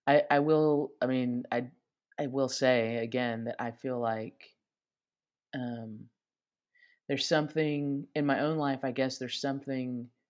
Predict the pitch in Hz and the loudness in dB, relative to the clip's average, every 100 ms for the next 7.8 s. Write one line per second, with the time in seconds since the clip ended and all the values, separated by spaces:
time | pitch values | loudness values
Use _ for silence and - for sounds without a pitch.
0 | _ _ _ - - 139 123 131 123 117 | _ _ _ -4 -2 -2 -4 -2 -2 -4
1 | - - 135 139 135 123 123 - 117 95 | -8 -4 0 0 0 -2 -2 0 4 4
2 | 117 110 - _ _ _ - 139 127 - | 4 2 0 _ _ _ -2 2 2 2
3 | - 127 120 113 101 101 135 - - 131 | 2 2 2 0 0 2 2 -2 -4 -8
4 | - - 113 117 113 110 _ _ _ _ | -8 -4 -2 0 -2 -4 _ _ _ _
5 | _ _ _ _ _ _ _ _ _ _ | _ _ _ _ _ _ _ _ _ _
6 | _ _ _ _ - 127 127 135 165 - | _ _ _ _ -12 -8 -8 -8 -10 2
7 | 151 151 143 - 123 117 113 | 4 4 2 -4 0 0 -2